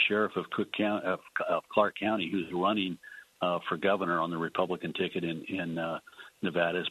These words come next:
proving to be a, a, a great helpmate to, uh, to Adam. Adam is from Reno, Washoe County, the northern part of the state, and, uh, uh, Lombardo is the sheriff in Clark County in the southern part of the state that has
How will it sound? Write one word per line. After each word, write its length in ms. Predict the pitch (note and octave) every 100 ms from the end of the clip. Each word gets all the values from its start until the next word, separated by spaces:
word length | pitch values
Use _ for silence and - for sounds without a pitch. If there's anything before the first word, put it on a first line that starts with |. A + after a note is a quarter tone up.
| -
proving 260 | G#2+ F#2
to 60 | E2+
be 240 | F2 F2
a, 100 | F2
a, 180 | E2 F#2 -
a 60 | F2+
great 280 | F2+ F#2+ F#2+
helpmate 500 | G2 G2 - E2+ D#2+ -
to, 260 | F#2 F2
uh, 180 | E2+ D#2+ - - - -
to 60 |
Adam. 360 | F#2+ G#2+ E2+ D2
Adam 320 | G2 G#2+ G#2+
is 40 | -
from 160 | A2 F#2+
Reno, 480 | A2 G#2 F2+ G#2 A#2+
Washoe 380 | F2+ G2 - G2+
County, 320 | - G2 F2
the 80 | F2
northern 360 | E2+ G2 G2+ E2
part 200 | F#2 F2
of 60 |
the 80 | D#2+ -
state, 300 | E2 F2 - - - - -
and, 280 | F2+ E2 F2
uh, 340 | F2 E2 D#2+ - -
uh, 280 | F2 F2 E2
Lombardo 560 | F#2+ F#2 F#2+ G#2+ F#2+
is 80 | F#2 -
the 80 | - -
sheriff 300 | G2+ F#2+ F2 -
in 300 | F#2 F2 E2
Clark 280 | - G#2 F#2 -
County 360 | A2 G#2+ E2+
in 80 | E2
the 100 | E2 -
southern 260 | A#2 A#2+ F#2+
part 180 | F#2+
of 60 | E2
the 80 | D#2+
state 240 | - F2+ F2+
that 120 | E2+
has 120 | F#2